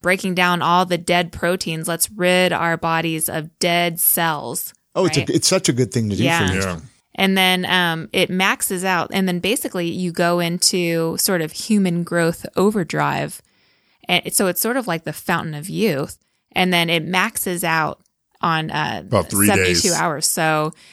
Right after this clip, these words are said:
Speaker 1: yeah, that's when, you know, I never go past that just because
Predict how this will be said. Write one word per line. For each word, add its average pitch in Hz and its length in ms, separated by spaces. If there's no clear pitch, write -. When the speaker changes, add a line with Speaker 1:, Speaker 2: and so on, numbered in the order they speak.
Speaker 1:
yeah, 165 220
that's 175 220
when, 165 360
you 170 140
know, 151 100
I 185 140
never 185 260
go 156 140
past 147 420
that 143 200
just 151 180
because 147 480